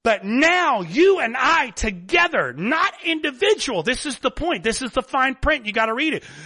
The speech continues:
Because you say, "Greater works so you do, you go to the Father." Well, I should be going around right now, the hospitals, talking, cancer victims up, people with, with, with, with, uh, incurable diseases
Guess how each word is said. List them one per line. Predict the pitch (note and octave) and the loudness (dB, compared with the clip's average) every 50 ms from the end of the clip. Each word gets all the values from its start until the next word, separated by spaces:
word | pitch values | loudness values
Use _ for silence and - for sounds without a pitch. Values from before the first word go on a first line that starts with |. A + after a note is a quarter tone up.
| - - | -12 -8
Because | - D4 C#4+ C#4 B3+ G3 A#3 | -4 -4 -4 -4 -4 -4 -4
you | A#3+ | -4
say, | - B3 A3+ | -2 -2 -2
"Greater | G#3 G#3+ B3 C4+ C4 B3 | 0 2 2 2 4 4
works | A#3+ A#3+ B3 A#3 - | 2 0 0 -2 -4
so | - A3 | -6 -6
you | G3 F#3+ A3 | -4 -4 -4
do, | G#3+ A3+ A3+ A3 | -2 -2 -4 -2
you | G#3 | -2
go | G3+ A#3 | -2 0
to | A3+ | -2
the | G#3+ G3 | -2 -2
Father." | - D4+ E4 D#4 A3+ C#3 - - - - - - | 0 0 0 0 0 -2 -6 -10 -20 -12 -4 0
Well, | B3+ G#3+ F3+ E3 - - - - | 0 0 0 0 -4 -10 -10 -4
I | - G#3+ C4+ | -2 -2 -2
should | C4 - E4+ A3 | -4 -6 -8 -10
be | E3+ | -8
going | D3+ D#3 F#3 F#3 F#3 | -6 -4 -2 -2 0
around | G3 G3+ G3+ G#3+ G#3+ | 0 0 -2 -2 0
right | G#3 A3+ A#3+ A3+ | -2 -2 -2 -2
now, | A#3 C4 C#4+ | -4 -4 -2
the | C#4+ D4 | -2 -2
hospitals, | B3 D4 E4+ E4+ - - - A3+ F#3 D#3 C#3 - - _ _ _ _ | 0 0 -2 -2 -4 -6 -6 -6 -6 -6 -8 -10 -14 _ _ _ _
talking, | - - E3+ D#3+ - - - _ _ _ _ _ _ _ _ _ _ _ _ - | -10 -6 -6 -6 -6 -10 -20 _ _ _ _ _ _ _ _ _ _ _ _ -10
cancer | - - C#4+ D#4+ E4+ C4 - A#3+ | -4 -2 0 0 -2 -4 -6 -8
victims | F#3+ E3+ G3+ F3+ - - D3 B2+ - _ _ _ _ _ - | -6 -6 -6 -6 -6 -8 -10 -10 -12 _ _ _ _ _ 0
up, | A3 E3+ C3+ - - _ _ _ _ _ _ - | 0 0 0 -2 -10 _ _ _ _ _ _ -6
people | - C#4+ D4 A#3+ C#4+ C#4+ | -2 -2 -2 0 -2 -4
with, | B3 B3 A#3 - _ _ _ _ _ | -4 -6 -6 -8 _ _ _ _ _
with, | - G#3 A3 - - A3 F#3+ | -6 -6 -6 -6 -8 -8 -4
with, | G3 G3+ F#3+ - - - | -4 -4 -4 -6 -8 -4
with, | F#3+ G3 F#3 - - | -2 -2 -2 -4 -4
uh, | - F3+ F3 E3+ - | -4 -4 -4 -4 -4
incurable | - A3+ B3 - - - D4+ D4+ D4 B3+ A#3 | -4 -4 -4 -4 -2 -4 -2 -2 -2 -2 -2
diseases | B3 A#3+ A#3+ E4 E4+ D4+ G3+ F#3 D3+ - | -2 -2 0 0 0 0 0 -4 -6 -8